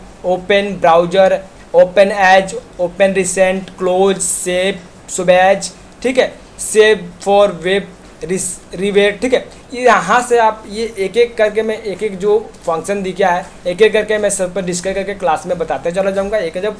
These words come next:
आगे की video में हम पढ़ाएंगे तो एक-एक करके सब पर हम discuss करते चले जाएंगे, ठीक है। आज के video में हम सिर्फ,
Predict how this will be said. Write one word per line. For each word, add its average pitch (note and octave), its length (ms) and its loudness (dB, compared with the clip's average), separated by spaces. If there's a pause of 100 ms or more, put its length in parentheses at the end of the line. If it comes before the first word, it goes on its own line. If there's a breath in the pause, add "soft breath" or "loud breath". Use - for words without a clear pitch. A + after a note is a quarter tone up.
आगे D3+ 220 -6
की F#3+ 100 -6
video F3 240 -4
में F#3 80 0
हम F3 160 -10
पढ़ाएंगे F#3 380 0
तो A3 340 -8
एक-एक A3 220 0
करके G#3 240 0
सब G3 220 -4
पर G#3 80 0
हम G3+ 100 -2
discuss F3+ 340 -2
करते F#3 200 -4
चले D3+ 240 -2
जाएंगे, A#2 260 -8
ठीक B3+ 240 0
है। - 80 -6 (300 loud breath)
आज F#3+ 200 4
के G#3+ 100 -2
video G3 320 -2
में G#3 120 -4
हम G3 160 -2
सिर्फ, A3 220 -6